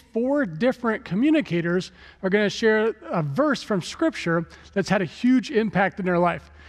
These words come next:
And so I'm excited about this series, and I am really excited about getting to kick it off, uh, today. Well, I don't know about you, but I love college and N F L football. Maybe if you love college and N F L football,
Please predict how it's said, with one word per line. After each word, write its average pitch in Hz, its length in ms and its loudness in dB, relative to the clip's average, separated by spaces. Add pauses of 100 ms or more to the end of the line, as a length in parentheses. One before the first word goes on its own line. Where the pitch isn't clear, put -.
(140)
And 180 100 -2
so 220 140 6
I'm 247 80 4
excited 254 260 2
about 233 240 2
this 202 160 0
series, 247 460 0
and 240 360 0
I 190 100 2
am 180 220 0
really 247 200 2
excited 190 500 0 (340)
about 190 340 0
getting 220 180 -2
to 180 80 -2
kick - 240 -4
it 170 80 0
off, 196 340 -2 (260)
uh, 160 200 -2
today. 175 380 -2 (760)
Well, 233 200 4
I 247 80 4
don't 302 140 4
know 294 100 6
about 262 260 2
you, 247 360 2 (140)
but 214 200 2
I 233 280 2
love 220 500 4
college 247 480 2
and 226 80 -8
N 214 160 0
F 220 140 0
L 208 100 6
football. 170 540 -2
Maybe 220 320 2
if - 120 2
you 247 160 4
love 233 220 2
college 240 320 4
and 233 100 0
N 233 140 2
F 226 160 0
L 226 80 4
football, 233 460 2